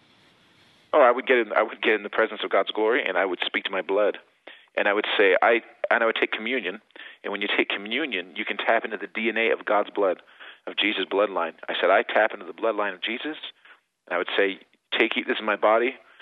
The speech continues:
This is my blood," Jesus said. And it says, too, that those who do this will never die. So I tap into the resurrection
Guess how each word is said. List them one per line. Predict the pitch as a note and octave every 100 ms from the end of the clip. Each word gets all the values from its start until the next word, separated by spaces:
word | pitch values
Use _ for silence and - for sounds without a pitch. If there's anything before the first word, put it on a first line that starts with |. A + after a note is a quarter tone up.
| - - -
This | - G2
is | F#2
my | F#2
blood," | G2+ A2+ A2+
Jesus | G#2 G#2 -
said. | G#2 - _ _ _ _ _ _ _ _
And | A#2 A2
it | - -
says, | B2 B2 - -
too, | C3
that | G#2+ -
those | B2+ A#2+
who | A#2+
do | A2+ A#2+
this | A#2 A2+
will | G2+
never | G2 F#2
die. | A#2 B2 C3 C3 - - _ -
So | G2+
I | G#2
tap | - G2+ -
into | G2+
the | F#2+
resurrection | G#2 A#2+ A2+ A2 -